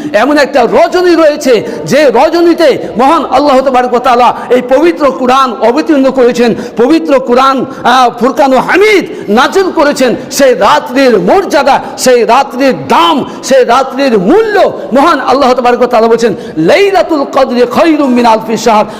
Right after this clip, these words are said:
হাজার মাস অপেক্ষা উত্তম। সুবহানাল্লাহি ওয়া বিহামদিহি। এই রজনীর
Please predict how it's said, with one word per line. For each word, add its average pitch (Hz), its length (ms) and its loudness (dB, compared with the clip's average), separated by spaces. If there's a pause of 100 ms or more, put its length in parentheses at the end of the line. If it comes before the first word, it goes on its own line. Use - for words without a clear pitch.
হাজার 240 480 0
মাস 381 540 0
অপেক্ষা 262 440 -2
উত্তম। 208 440 -2 (180)
সুবহানাল্লাহি 226 800 0
ওয়া 233 100 0
বিহামদিহি। 190 600 0 (240)
এই 285 460 0
রজনীর 294 460 2